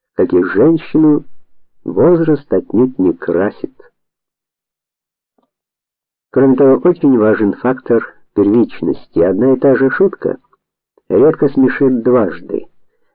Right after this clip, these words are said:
Когда ты слышишь остроумный анекдот впервые, то вовсю грохочешь.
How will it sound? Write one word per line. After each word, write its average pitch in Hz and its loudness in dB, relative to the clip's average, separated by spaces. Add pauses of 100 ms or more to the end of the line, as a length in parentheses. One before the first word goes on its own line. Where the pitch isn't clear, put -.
(120)
Когда 107 0
ты 131 0
слышишь 135 0
остроумный 123 0
анекдот 101 0
впервые, 110 2 (680)
то 107 0
вовсю 123 2
грохочешь. 98 -4